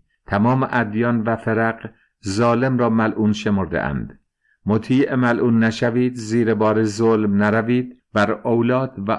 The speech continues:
آیندگان رحم کنید. مایه آسایش ایشان شوید که ظالم در هیچ حدی نمی ایستد.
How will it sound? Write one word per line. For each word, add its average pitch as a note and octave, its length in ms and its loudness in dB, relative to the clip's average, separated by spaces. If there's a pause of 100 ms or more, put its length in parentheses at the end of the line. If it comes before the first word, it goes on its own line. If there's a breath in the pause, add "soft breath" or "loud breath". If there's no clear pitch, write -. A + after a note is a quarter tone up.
(140)
آیندگان A2+ 1080 0
رحم A#2 580 -2
کنید. D2 540 -6 (360)
مایه A#2+ 500 0
آسایش B2+ 640 0
ایشان C3 380 -2
شوید A#2 460 -4
که A2 140 -2
ظالم A#2 520 0
در A#2 180 -2
هیچ B2+ 460 -4
حدی C3 400 -2
نمی A#2 220 0
ایستد. D2+ 640 -6